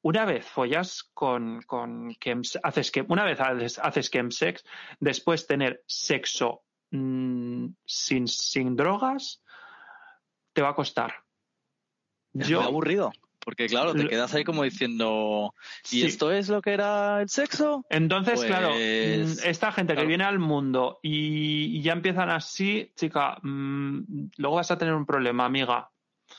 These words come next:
Speaker 1: Luego vas a tener un problema. Entonces, por eso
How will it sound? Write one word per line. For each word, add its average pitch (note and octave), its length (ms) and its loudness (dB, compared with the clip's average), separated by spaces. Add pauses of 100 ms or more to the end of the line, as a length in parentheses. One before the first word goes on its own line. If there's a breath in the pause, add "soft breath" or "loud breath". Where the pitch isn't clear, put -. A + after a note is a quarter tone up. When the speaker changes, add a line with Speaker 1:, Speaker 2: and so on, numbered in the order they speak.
(360 loud breath)
Speaker 1:
Luego D#3+ 180 4
vas F#3 160 0
a F#3 40 -2
tener F3+ 160 2
un E3 100 0
problema. B2+ 520 0
Entonces, E3+ 400 0
por D3+ 160 0
eso F#3+ 420 0